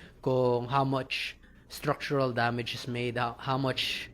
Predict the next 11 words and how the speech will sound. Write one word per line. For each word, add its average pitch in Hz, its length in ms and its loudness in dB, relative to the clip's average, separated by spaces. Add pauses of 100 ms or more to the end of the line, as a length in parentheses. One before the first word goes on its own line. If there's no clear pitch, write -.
(520)
how 165 120 4
many 160 120 6
people 135 380 4
are 123 140 6
losing 123 340 0
their 107 180 0
houses, 117 360 -2
their 110 160 -4
homes, 117 360 -2
their 113 160 -2
livelihoods. 113 720 -2